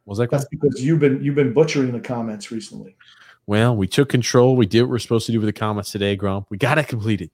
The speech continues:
Speaker 1: That being said, Grumpy, what else you have to say here? We're gonna have
Speaker 2: Well,
Speaker 1: two games before, we're gonna have two games before our next podcast, Grumpy Old Man. We're gonna have a game tomorrow, Thursday, and Saturday afternoon. So we're gonna be going live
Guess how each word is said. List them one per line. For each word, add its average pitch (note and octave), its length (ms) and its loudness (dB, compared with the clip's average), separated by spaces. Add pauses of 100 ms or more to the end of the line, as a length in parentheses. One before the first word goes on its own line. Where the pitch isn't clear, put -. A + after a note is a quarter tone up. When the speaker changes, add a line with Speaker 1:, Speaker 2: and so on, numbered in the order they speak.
(100)
Speaker 1:
That B2 400 -2
being D3+ 380 2
said, D3 400 -2
Grumpy, F#2 420 -6 (920)
what B2+ 140 -4
else C3+ 180 -2
you C3+ 60 -2
have A#2 80 -2
to A2 100 -8
say A2+ 240 0
here? F2 240 -10 (120)
We're A2 140 0
gonna C#3 160 4
have A#2 200 4
Speaker 2:
Well, E3+ 120 -4
Speaker 1:
two - 180 -20
games C#3 320 4
before, A#2 380 2 (300)
we're G#2 80 -12
gonna A#2 100 2
have A#2 160 0
two F3+ 220 0
games E3 260 4
before B2+ 300 2
our A#2 100 6
next A#2+ 240 0
podcast, A2+ 520 0
Grumpy A2 300 0
Old G2+ 140 0
Man. G2+ 260 -2 (320)
We're G2+ 60 -8
gonna F#2+ 80 -4
have G2 80 -6
a F#2+ 40 -6
game F#2+ 260 -8 (260)
tomorrow, C3 580 2
Thursday, B2 600 0 (240)
and A2 180 -6
Saturday B2+ 640 -2
afternoon. A2+ 480 -2
So G#2+ 140 -6
we're G#2+ 120 -4
gonna A#2 100 -2
be A2 80 -6
going G#2 280 -6
live G2+ 320 -6